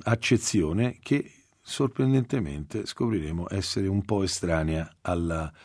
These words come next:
intuizione proprio liturgica del battesimo. Ovvero sia, senza ombra di dubbio, l'acqua ha comunque una forza positiva in sé, ma in questo caso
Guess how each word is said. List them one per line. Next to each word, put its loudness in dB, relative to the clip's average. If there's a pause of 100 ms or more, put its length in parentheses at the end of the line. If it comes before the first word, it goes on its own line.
(440)
intuizione 4
proprio -2
liturgica 2
del 0
battesimo. -4 (960)
Ovvero 10
sia, 4
senza 4
ombra 6
di 2
dubbio, 4
l'acqua 4 (680)
ha 2 (180)
comunque 4 (120)
una -4 (280)
forza 2
positiva 0
in 0
sé, -6 (140)
ma 2
in 6
questo 4
caso -4